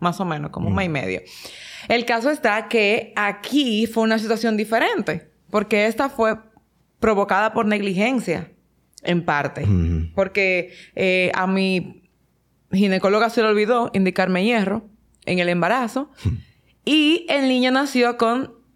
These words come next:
Speaker 2: Deficiencia.
Speaker 1: deficiencia. Digo, con los dos yo fui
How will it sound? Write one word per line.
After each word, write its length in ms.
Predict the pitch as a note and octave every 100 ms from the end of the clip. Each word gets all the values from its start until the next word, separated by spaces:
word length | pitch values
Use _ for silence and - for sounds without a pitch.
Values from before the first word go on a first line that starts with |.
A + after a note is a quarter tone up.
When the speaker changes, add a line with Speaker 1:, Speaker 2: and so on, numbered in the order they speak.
| _
Speaker 2:
Deficiencia. 580 | - - G2 F2+ F3 A#3
Speaker 1:
deficiencia. 1040 | G3+ E3 D3 D3 D#3+ F#3 F3+ D3+ C3+ - _ _ _ -
Digo, 340 | F3+ B3 G#3 G3
con 140 | G3
los 120 | F#3+
dos 180 | G#3 A#3
yo 140 | C#4
fui 500 | C4 C4 C4 B3+ B3+